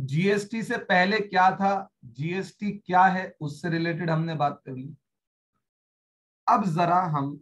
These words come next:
आपको जीएसटी के अंदर अब क्या मौजूद है, उससे related बात करते हैं। देखो बेटा, अब चाहे आप goods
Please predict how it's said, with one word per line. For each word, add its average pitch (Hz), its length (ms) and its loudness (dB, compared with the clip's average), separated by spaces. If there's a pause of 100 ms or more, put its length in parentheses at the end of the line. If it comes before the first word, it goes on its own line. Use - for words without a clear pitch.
(120)
आपको 143 400 0
जीएसटी 190 800 -2
के 226 140 -2
अंदर 196 320 2
अब - 400 2
क्या 220 200 2
मौजूद 175 480 -2
है, 170 300 -4
उससे 196 300 -2
related 139 440 -2
बात 98 200 -12
करते - 640 -20
हैं। - 60 -16 (1300)
देखो 233 200 2
बेटा, 156 260 -2 (1400)
अब 214 260 2
चाहे 220 320 4 (140)
आप 190 280 4
goods 196 400 -2